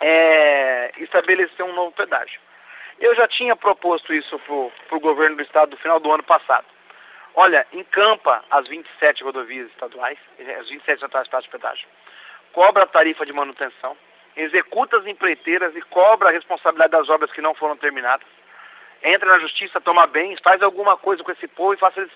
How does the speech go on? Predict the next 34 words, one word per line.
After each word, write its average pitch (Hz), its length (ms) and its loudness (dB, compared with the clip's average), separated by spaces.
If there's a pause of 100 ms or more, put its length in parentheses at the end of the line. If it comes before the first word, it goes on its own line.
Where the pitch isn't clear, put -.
acabar 180 340 4
as 147 80 -8
obras. 127 260 -10 (560)
A 151 100 0
gente 220 140 -2
vai 233 100 4
ter 226 120 -4
essas 214 180 -6
vinte 202 160 -10
e - 20 -20
sete 175 220 -2
praças 202 340 4 (500)
e 180 100 0
as 170 180 2
obras 196 300 4
sendo 202 140 -6
executadas 180 720 0
judicialmente, 147 800 -2
cobrada, 156 580 4
et 151 80 -4 (140)
cetera. - 160 -12 (400)
E 180 140 -18
cu-, 196 240 -12
por 226 160 -6
enquanto 208 380 -2
a 208 40 -12
gente - 400 -14
põe 196 160 -4
um 208 60 -8
pedaço 190 340 -2
de 190 60 -16
manutenção. 196 560 -8 (680)
Novos 311 400 2
pontos 180 360 0